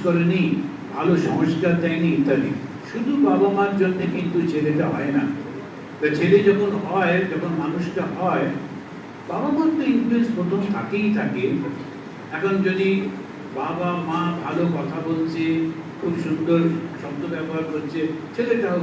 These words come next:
খুব এরকম ডিসেন্ট হয়। যদি বিচ্ছিরি কথা বলছে, বিচ্ছিরি ব্যবহার করছে, তখন ওই তখনই সেই ছেলে ভালো হয় না। বাবা মার ইনফ্লুয়েন্স,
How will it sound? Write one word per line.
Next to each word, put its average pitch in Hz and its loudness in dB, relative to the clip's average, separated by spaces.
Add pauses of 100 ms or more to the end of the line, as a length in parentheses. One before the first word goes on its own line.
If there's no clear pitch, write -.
খুব 156 0
এরকম 139 2 (420)
ডিসেন্ট 190 2
হয়। - -6 (800)
যদি 226 -2
বিচ্ছিরি - -2
কথা 202 2
বলছে, 202 4
বিচ্ছিরি - -2
ব্যবহার 196 0
করছে, 190 0 (360)
তখন 202 0
ওই 196 4 (640)
তখনই 202 2
সেই 202 4 (100)
ছেলে 185 0
ভালো 156 -2
হয় 143 -2
না। - -4 (680)
বাবা 277 2
মার 233 6
ইনফ্লুয়েন্স, 139 0